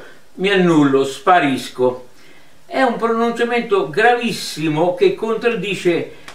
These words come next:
venti secoli di santi, di teologi, dottori della Chiesa e così via, che hanno affermato l'opposto. Perché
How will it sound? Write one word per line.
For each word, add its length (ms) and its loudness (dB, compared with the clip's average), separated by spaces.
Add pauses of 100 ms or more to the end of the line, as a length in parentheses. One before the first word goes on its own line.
(180)
venti 380 0
secoli 760 2 (540)
di 140 -8
santi, 640 0
di 360 -4 (300)
teologi, 680 2
dottori 420 2
della 220 2
Chiesa 680 0 (180)
e 120 -4
così 280 0
via, 520 -2 (220)
che 460 0
hanno 360 0
affermato 920 0
l'opposto. 720 0
Perché 760 0